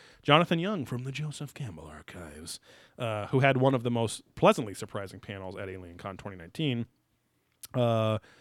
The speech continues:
uh, talks about why we're looking for exoplanets, right? And, and he's, he is a psychologist first, a writer second, and ancient astronaut theorist, like, a very, very distant third.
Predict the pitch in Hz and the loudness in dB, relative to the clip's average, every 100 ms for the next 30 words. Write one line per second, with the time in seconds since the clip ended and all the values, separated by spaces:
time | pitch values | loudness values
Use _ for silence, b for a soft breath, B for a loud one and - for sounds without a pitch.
0 | b b b b 131 123 120 - - 170 | b b b b 4 6 4 2 4 6
1 | 208 143 117 110 107 - - _ _ _ | 6 2 4 2 0 -2 -12 _ _ _
2 | _ _ 139 123 143 165 175 170 151 127 | _ _ 0 6 6 8 6 6 6 4
3 | 123 - 95 90 - 92 95 95 - 98 | 2 0 -8 -10 -10 -10 -10 -10 -8 -6
4 | - 165 - - 98 101 110 107 131 120 | -6 -10 -8 -6 -4 -6 -8 -6 -2 2
5 | 165 170 - b b - 180 170 147 131 | 4 4 0 b b 0 6 6 6 4
6 | 123 120 117 - - 127 - 165 120 107 | 4 4 2 0 0 0 6 6 6 2
7 | 107 123 - - 135 104 127 - - _ | -2 -4 -4 4 4 4 -2 -8 -12 _
8 | _ _ - 127 117 113 113 - 135 120 | _ _ -4 0 0 0 -4 -6 -2 4
9 | 135 160 143 127 - 147 - 107 107 - | 4 6 4 4 2 2 2 0 -2 -6
10 | - 120 110 107 104 104 b b b - | -6 -4 -2 -4 -4 -6 b b b -6
11 | 131 127 127 117 - 113 - 120 110 107 | -4 0 0 0 0 -2 0 -2 0 -4
12 | - - _ _ 120 110 - - 120 110 | -8 -12 _ _ 2 2 0 -6 -4 0
13 | 120 120 117 110 113 110 107 113 - 110 | 2 2 0 0 -2 -2 -2 -4 -4 -6
14 | 104 - 117 104 95 92 | -10 -4 0 0 -4 -10